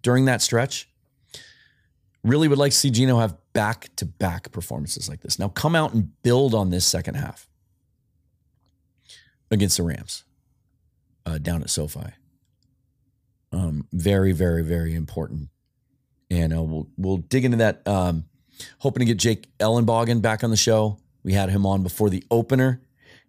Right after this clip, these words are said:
And, uh, some of you will really enjoy that, because if you remember his predictions on what the Rams and Seahawks were gonna do, uh, we'll get his thoughts on where it stands now at the mid-, at the midpoint. And this is a really, really important game coming up for the Seahawks because,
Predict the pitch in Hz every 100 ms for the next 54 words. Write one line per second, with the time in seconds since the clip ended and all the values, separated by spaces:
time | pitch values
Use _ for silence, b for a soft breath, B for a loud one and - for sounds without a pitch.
0 | _ 98 95 90 90 87 82 - 107 107
1 | 104 98 107 101 92 107 107 107 107 98
2 | 95 90 78 - B B - 82 98 95
3 | 95 92 90 85 - 90 110 - 127 110
4 | 92 85 92 98 85 85 104 98 - 92
5 | 95 90 98 98 B B B B - 85
6 | 82 78 85 90 85 - 92 98 92 98
7 | 95 - 120 110 139 90 82 - 92 98
8 | 101 85 - _ 95 104 110 95 87 85
9 | 101 107 107 123 131 113 110 123 127 113
10 | 120 110 117 110 98 107 98 104 101 87
11 | 98 - 113 85 - 87 92 80